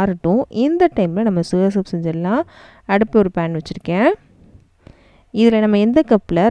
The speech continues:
ரவை எடுத்தோமோ அந்த கப்ல ஒரு கப் அளவுக்கு நம்ம வந்து சர்க்கரை எடுத்திருக்கோம். எல்லாமே ஒரே கப்பு தான் அளவு எடுக்க போறோம். ஒரு கப் அளவுக்கு தண்ணி, எந்த கப்ல சர்க்கரை எடுத்தோமோ அதே கப்ல ஒரு கப் அளவுக்கு தண்ணி. இதுல மூணு ஏலக்காய் எடுத்திருக்கேன்.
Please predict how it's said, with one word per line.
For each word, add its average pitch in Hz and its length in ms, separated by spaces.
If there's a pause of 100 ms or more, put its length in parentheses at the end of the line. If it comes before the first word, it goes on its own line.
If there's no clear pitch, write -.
ரவை 170 220
எடுத்தோமோ 160 420
அந்த 233 160 (160)
கப்ல 202 320 (100)
ஒரு 175 120 (100)
கப் 185 240
அளவுக்கு 160 400 (100)
நம்ம 208 220
வந்து 220 160
சர்க்கரை 160 240
எடுத்திருக்கோம். 185 520 (1900)
எல்லாமே 277 360
ஒரே 202 220
கப்பு 185 240
தான் 233 120
அளவு 165 180
எடுக்க 170 260
போறோம். 175 340 (500)
ஒரு 220 180
கப் 220 220
அளவுக்கு 170 360
தண்ணி, 156 220 (160)
எந்த 208 120 (100)
கப்ல 220 220 (320)
சர்க்கரை 180 240
எடுத்தோமோ 196 300 (100)
அதே 185 200 (120)
கப்ல 233 360
ஒரு 185 180
கப் 180 220
அளவுக்கு 156 260 (100)
தண்ணி. 156 340 (580)
இதுல 190 240
மூணு 170 240
ஏலக்காய் 175 300
எடுத்திருக்கேன். 180 540